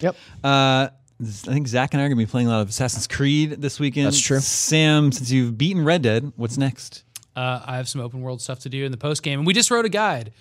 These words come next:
Speaker 2: Hmm.
Speaker 3: called The Post Game Guide to Red Dead Two. There's lots more to do after you beat the game if you just ran through the stuff. Explain what stuff you can do in the post game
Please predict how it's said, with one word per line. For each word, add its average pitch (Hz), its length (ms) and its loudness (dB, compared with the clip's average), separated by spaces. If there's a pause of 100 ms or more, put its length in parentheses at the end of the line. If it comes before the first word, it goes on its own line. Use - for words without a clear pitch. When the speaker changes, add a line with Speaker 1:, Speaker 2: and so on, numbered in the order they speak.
Speaker 2:
Hmm. 82 160 -12
Speaker 3:
called 131 280 -6
The 123 80 -6
Post 156 260 0
Game 147 200 -4
Guide 131 320 -4
to 139 80 -10
Red 127 180 -6
Dead 120 200 -8
Two. 131 220 -6
There's 117 200 -6
lots 147 280 0
more 151 120 -6
to 151 100 -4
do 135 180 -4
after 113 280 -10
you 110 60 -10
beat 110 160 -12
the 113 100 -14
game 110 240 -10
if 120 160 -12
you 120 60 -4
just 113 180 -6
ran 117 140 -6
through 117 120 -10
the 110 60 -6
stuff. 107 240 -8 (340)
Explain 135 540 -2 (180)
what 139 300 -4
stuff 156 260 -2
you 147 140 -2
can 202 300 2
do 180 200 2
in 151 60 0
the 143 80 -2
post 127 300 -4
game 123 320 -4